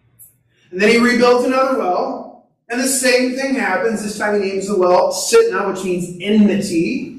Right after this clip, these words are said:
This time, uh, again, he, he surrenders the well, he moves yet farther away. So this time then, he, he makes a well, and no one disputes it.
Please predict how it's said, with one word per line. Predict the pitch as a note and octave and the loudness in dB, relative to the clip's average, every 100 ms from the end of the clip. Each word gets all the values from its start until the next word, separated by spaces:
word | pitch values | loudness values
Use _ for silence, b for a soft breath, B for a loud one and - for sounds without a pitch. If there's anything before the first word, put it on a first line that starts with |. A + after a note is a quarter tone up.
| - _ _ _ _ _ _ _ _ _ _ _ _ | -20 _ _ _ _ _ _ _ _ _ _ _ _
This | - F3+ - | -6 -6 -2
time, | F#3 F3 F3 F3 F3+ - - | 0 2 2 -2 -4 -8 -6
uh, | D#3 D#3 D3+ C#3+ - | -2 0 0 -2 -2
again, | D#3 F3+ F#3 | 2 2 2
he, | F3+ F3+ | 0 -2
he | D#3+ C#3 - - | -4 -6 -8 -6
surrenders | F3 F3 E3+ E3 | 0 4 4 2
the | F3+ | 2
well, | D#3 D#3 D#3+ | 2 4 2
he | E3 | 0
moves | D#3 D3 D3 D3 | 0 2 2 2
yet | D#3+ D#3+ - - | 2 2 0 -4
farther | D3 C#3+ C#3+ C#3 C3+ - - _ _ | 0 2 0 -4 -8 -14 -20 _ _
away. | C#3+ C#3 E3+ E3 D3 - - - - _ _ _ _ _ _ _ _ _ | -6 0 4 4 4 0 -8 -14 -20 _ _ _ _ _ _ _ _ _
So | D#3 G#3+ | -4 0
this | D#4 F#4 - | 2 2 0
time | C#4+ A#3+ G#3 | 0 0 0
then, | E3 E3+ | -4 -2
he, | E3+ E3+ | -4 -4
he | F#3 | -4
makes | F3 G3+ G3+ - - | -2 -2 -4 -6 -6
a | E3+ | 0
well, | D#3+ D#3 D3 D3 D3 - - - _ - | 2 2 2 0 -4 -8 -18 -20 _ -12
and | D3 D3+ | -6 0
no | G3 C4 | 2 2
one | C4+ | 2
disputes | A#3+ G#3 G3 E3+ - | -2 -6 -8 -10 -8
it. | D#3 D3+ D#3 - | -6 -6 -10 -18